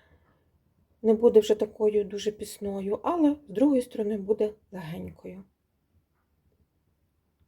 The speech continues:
Зубка прокипіла в мене. І даю вермішельку одну ложечку.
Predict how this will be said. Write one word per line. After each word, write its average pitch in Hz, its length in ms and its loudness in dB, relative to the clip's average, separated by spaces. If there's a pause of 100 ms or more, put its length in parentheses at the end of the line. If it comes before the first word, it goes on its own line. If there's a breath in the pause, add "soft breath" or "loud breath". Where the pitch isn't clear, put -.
(580)
Зубка 196 440 -14
прокипіла - 600 -4
в 233 60 -4
мене. 196 320 -8 (920 soft breath)
І 311 140 -6
даю 226 320 -8
вермішельку 208 760 -12
одну 294 300 -4
ложечку. 285 600 -10